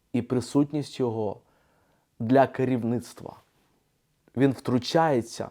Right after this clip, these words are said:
в цю ситуацію, він присутній. Це дуже потужне ім'я, яке нам важливо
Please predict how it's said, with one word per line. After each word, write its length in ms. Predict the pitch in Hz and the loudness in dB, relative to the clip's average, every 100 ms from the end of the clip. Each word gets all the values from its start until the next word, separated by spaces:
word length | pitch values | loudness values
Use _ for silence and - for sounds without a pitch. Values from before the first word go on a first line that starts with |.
| _ _ _ _ | _ _ _ _
в 60 | - | -12
цю 80 | 123 | -8
ситуацію, 760 | - 120 127 113 101 - 98 | -4 -2 2 2 0 -8 -6
він 140 | 104 117 | -4 -4
присутній. 680 | - 110 - 123 - 104 - _ _ _ - | -4 -6 -2 -4 -4 -18 -20 _ _ _ -2
Це 100 | 143 | 2
дуже 220 | 147 156 | 2 0
потужне 500 | 147 143 160 139 135 | 0 0 0 0 -2
ім'я, 260 | 139 160 147 | 0 2 2
яке 180 | 120 113 | 2 -4
нам 200 | 113 113 | -4 -2
важливо 440 | 117 123 120 | -2 0 -2